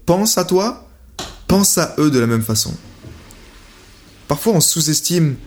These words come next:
dans ce manque de connaissances, on sous-estime le pouvoir, notre pouvoir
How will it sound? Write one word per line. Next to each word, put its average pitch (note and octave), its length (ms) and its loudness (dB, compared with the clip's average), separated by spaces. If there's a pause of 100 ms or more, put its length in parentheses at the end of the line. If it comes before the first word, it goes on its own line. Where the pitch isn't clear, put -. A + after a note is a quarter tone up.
(300)
dans B2+ 300 0
ce - 160 0
manque C#3+ 320 2
de A#2+ 80 0
connaissances, C#3 960 -2 (840)
on C3 80 -2
sous-estime D#3+ 600 0
le A#2+ 100 2
pouvoir, C3+ 800 -2 (240)
notre C#3+ 280 -2
pouvoir B2+ 800 0